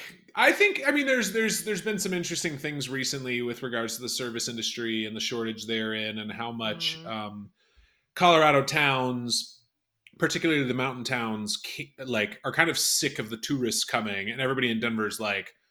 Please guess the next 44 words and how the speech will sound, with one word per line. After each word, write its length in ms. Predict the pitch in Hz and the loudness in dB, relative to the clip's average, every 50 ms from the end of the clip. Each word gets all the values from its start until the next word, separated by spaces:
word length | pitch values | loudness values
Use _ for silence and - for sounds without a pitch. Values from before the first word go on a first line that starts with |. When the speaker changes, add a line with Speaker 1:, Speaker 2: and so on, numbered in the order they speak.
| _ _ _ - | _ _ _ 4
Speaker 1:
"Well, 120 | 139 139 | 6 8
I'm 140 | 147 175 226 | 8 8 8
not 120 | 208 139 120 | 6 4 4
a 60 | 110 | 0
tourist, 460 | - - 123 110 110 117 120 - - | -2 -2 -2 -2 -2 -2 -2 -2 -2
I'm 120 | 135 123 | -4 -4
a 40 | 117 | -4
Coloradoan, 840 | - - 117 110 107 107 123 143 143 117 104 101 98 98 101 104 - | -4 -4 -4 -2 0 0 0 2 2 0 0 -2 -4 -4 -6 -6 -4
so, 160 | - 120 113 | -4 -2 -2
like, 420 | 113 110 104 101 104 101 92 87 - - - - _ _ _ - | 0 0 0 0 -2 -4 -6 -12 -14 -18 -20 -20 _ _ _ -4
Speaker 2:
<laughs> 40 | 302 | -2
Speaker 1:
uh, 600 | - 226 226 214 226 208 208 - 180 101 104 117 117 - | -2 0 2 0 0 0 0 -2 -2 -2 -4 -6 -4 0
you 100 | 135 123 | 0 2
know," 220 | 120 117 113 117 | 2 2 0 0
eh, 140 | 127 - 139 139 | 0 0 0 2
but 100 | 147 139 | 4 4
everybody 360 | 139 131 135 131 127 123 120 117 | 4 4 4 2 2 2 2 2
who's 360 | 127 120 120 117 113 - - | 0 -2 -2 -2 -4 -2 -2
in 140 | 151 139 139 | 0 0 0
that 220 | 127 113 123 123 127 | 0 0 -2 0 0
local 360 | 123 120 117 - 110 104 - | -2 -2 -2 -4 -10 -10 -8
tiny 320 | - - 127 117 113 107 | -6 -2 -2 -2 -2 -2
town 240 | 104 117 131 123 117 110 | -2 -2 -2 -2 -2 -4
is 120 | 104 113 | -4 -4
like, 140 | 110 107 - _ - | -4 -6 -6 _ -10
"No, 560 | 147 143 143 147 151 160 170 175 180 185 190 | -8 -6 -6 -6 -4 0 2 2 4 4 4
you're 320 | 190 196 208 233 254 233 | 2 2 -2 -2 -2 0
a 60 | 170 139 | -2 -2
tourist. 600 | - - 240 247 185 135 110 95 92 - - - 123 | -2 -4 0 2 2 2 2 -2 -4 -8 -10 -8 -6
Like, 240 | 113 107 104 - 131 | -4 -4 -4 -4 -4
I 60 | 131 | -4
don't 220 | 139 135 127 110 - | -4 -4 -6 -6 -4
care 160 | - 117 107 | -4 -2 -2
that 100 | 104 98 | -2 -6
you 100 | 98 98 | -8 -10
come 200 | - 110 101 98 | -10 -12 -14 -14
from 180 | - 95 101 | -18 -18 -8
Denver, 480 | - 131 143 123 110 98 95 95 95 95 | -4 -2 -2 -2 -4 -8 -8 -8 -8 -10
you're, 360 | 95 95 98 95 95 95 98 - - | -12 -12 -14 -14 -14 -14 -16 -16 -18
you're 120 | - 202 190 | -18 -14 -12
still, 500 | 156 156 151 - - 156 160 156 156 156 | -12 -10 -10 -8 -8 -8 -8 -8 -8 -8
Speaker 2:
Yeah. 80 | 156 160 | -8 -8
Speaker 1:
you 80 | 170 180 | -10 -10
know, 220 | 180 - - - | -14 -16 -20 -20